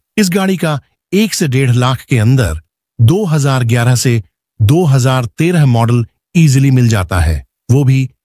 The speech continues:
सीएनजी के साथ। And कुछ टाइम चलाने के बाद भी आप इसे अच्छे प्राइस में रीसेल भी कर पाओगे, क्योंकि गाड़ी की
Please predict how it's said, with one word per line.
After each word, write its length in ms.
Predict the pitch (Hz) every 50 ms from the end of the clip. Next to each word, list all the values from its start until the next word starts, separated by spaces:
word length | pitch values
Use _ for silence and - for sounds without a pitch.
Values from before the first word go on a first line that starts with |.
| _ -
सीएनजी 540 | - - - 151 139 127 123 117 113 123 117
के 120 | - 113
साथ। 420 | 101 - 147 143 101 78 - - _ _ _ _ _ _ _ -
And 140 | 147 151 135
कुछ 220 | - 202 - -
टाइम 240 | - 175 180 208 208
चलाने 360 | - 175 151 139 135 143 139
के 120 | - 135 113
बाद 300 | 95 107 131 170 170 143
भी 280 | 113 117 117 110 117 - _ _ _ - -
आप 200 | 147 165 165 - _ -
इसे 220 | 160 135 - 156 -
अच्छे 340 | - 120 - - - - 165
प्राइस 380 | 151 - 135 127 127 113 -
में 220 | 131 123 120 120 113 - _ _ _ _ -
रीसेल 360 | 139 160 156 - - 139 120 110
भी 120 | 110 120
कर 160 | 113 117 101
पाओगे, 400 | 90 - 101 87 82 78 76 76 71 69 - _ _ -
क्योंकि 220 | - 135 117 139 127
गाड़ी 300 | 117 123 120 127 143 147
की 180 | - 160 -